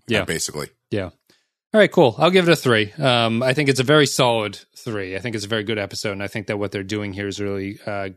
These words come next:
Speaker 1: good. It's just, it does not grab my attention for the first opening bits of it. That's it. Clay gives it a four. I give it a three. You guys can check out all the content down below. There's all these links in the, uh, the podcast blurb or on the video description.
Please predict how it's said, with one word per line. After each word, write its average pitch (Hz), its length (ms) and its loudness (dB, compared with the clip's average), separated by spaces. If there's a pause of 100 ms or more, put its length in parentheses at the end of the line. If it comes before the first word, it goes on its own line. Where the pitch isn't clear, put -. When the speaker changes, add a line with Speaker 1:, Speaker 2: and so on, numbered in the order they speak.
Speaker 1:
good. 98 260 -4
It's 92 140 -12
just, 107 180 -12
it 98 120 -12
does 107 160 -6
not 104 180 -8
grab 101 220 -6
my 98 120 -8
attention 95 440 -10
for - 100 -12
the 113 80 -12
first 110 300 -10
opening 117 300 -10
bits 117 260 -10
of 65 140 -12
it. 131 160 -10 (640)
That's 143 180 0
it. 180 200 4
Clay 156 180 4
gives 147 180 2
it 147 60 2
a 127 40 -2
four. 160 300 4
I 143 140 -2
give 151 160 0
it 143 60 0
a 135 40 0
three. 160 500 0
You 135 80 -4
guys 139 200 -2
can 131 100 -4
check - 280 -2
out 139 160 2
all 135 160 0
the 131 80 -6
content 135 680 -4
down 127 220 -4
below. 123 340 -2
There's 113 160 -4
all 113 80 -2
these 107 180 -6
links 110 440 -6
in 104 100 -10
the, 98 220 -8
uh, 98 120 -8
the 98 120 -12
podcast 110 1000 -8
blurb 120 400 0
or 113 60 -2
on 101 100 -4
the 98 60 -6
video 117 280 0
description. 113 500 -2